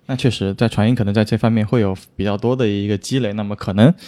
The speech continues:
这些积累就，就是可能是十几年的这些积累，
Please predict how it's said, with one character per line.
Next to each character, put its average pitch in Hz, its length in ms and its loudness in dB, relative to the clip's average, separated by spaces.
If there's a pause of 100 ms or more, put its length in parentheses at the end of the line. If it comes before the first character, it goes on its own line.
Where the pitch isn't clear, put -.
(220)
这 165 140 6
些 147 120 0
积 147 200 -2
累 113 140 4
就， - 640 0
就 139 100 0
是 123 180 -2
可 - 200 -8
能 107 80 -4
是 110 140 -10
十 - 180 -6
几 180 120 -2
年 104 120 -4
的 110 80 -2
这 - 20 -2
些 107 100 -4
积 110 180 -6
累， 101 120 -6